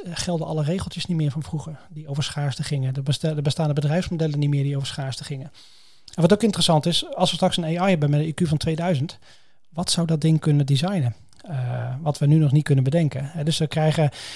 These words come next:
nu is onze innovatiemogelijkheid is ge-, gekoppeld aan ons brein. Dus de slimste mensen bepalen ook de waarde van je organisatie vaak. Maar dat houdt op straks. Dus we krijgen informatie, eh, intelligentie kun je gewoon uit de cloud intappen. Eh, zo, zoveel als je nodig hebt.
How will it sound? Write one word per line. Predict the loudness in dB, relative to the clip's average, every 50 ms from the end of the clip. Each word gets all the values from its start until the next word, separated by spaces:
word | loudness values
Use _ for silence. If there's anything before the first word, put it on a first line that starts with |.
| -16 -18 -16 -4
nu | 0 2 4 6 6 6
is | 4 2 0 -4
onze | 0 0 2 2 4 2 2 2
innovatiemogelijkheid | 4 6 6 6 8 6 6 6 4 4 4 6 6 6 6 6 4 2 4 6 8 8 6 6 2 2 2 2 2 2 2 2
is | 0 0
ge-, | 0 0 2 2 4 2
gekoppeld | 2 0 0 2 4 4 4 4
aan | 4 2
ons | 2 0 0 -2 -2 -2
brein. | 0 0 0 -2 -4 -8 -8 -12 -16 -20 -20 -20 -14 -10
Dus | -8 -8 -6
de | -2 0
slimste | 0 2 2 2 2 2 2 2
mensen | 4 4 4 4 2
bepalen | 0 0 0 -2 -2 -2
ook | -2 -2
de | -2 -2
waarde | 0 0 0 -2 -2 0
van | 0 0
je | 2 2
organisatie | 0 0 0 0 0 0 -2 -4 -4 -4 -6
vaak. | -6 -4 -4 -6 -6 -10 -16 -18 -18 -18 -18 -20 -20 -20 -20 -20 -20 -20 -16
Maar | -10 -6 -4
dat | -4 -4 -4 -4
houdt | -4 -2 -2 -4 -6 -8
op | -4 -4 -4
straks. | -2 -2 -4 -4 -4 -6 -8 -6
Dus | -4 -4 -4 -4
we | -4 -6
krijgen | -4 -4 -4 -4 -4 -4 -4
informatie, | -4 -4 -2 -2 -2 0 0 0 -2 -2 -2 -2 -2 -2
eh, | -2 0
intelligentie | -2 -2 0 0 2 2 0 0 -2 -2
kun | 0 0
je | 0
gewoon | 0 0 -2 -2
uit | -4 -6
de | -4
cloud | -2 0 2 2 2 2
intappen. | 2 0 0 0 0 0 0 -2 -2 -4 -6 -12 -16 -10
Eh, | -6 -6 -4 -2 -2
zo, | 0 0 0 0 0
zoveel | 0 0 0 2 2
als | 0 0 0
je | 0
nodig | 0 2 2 2 0 -2
hebt. | -4 -6 -8 -12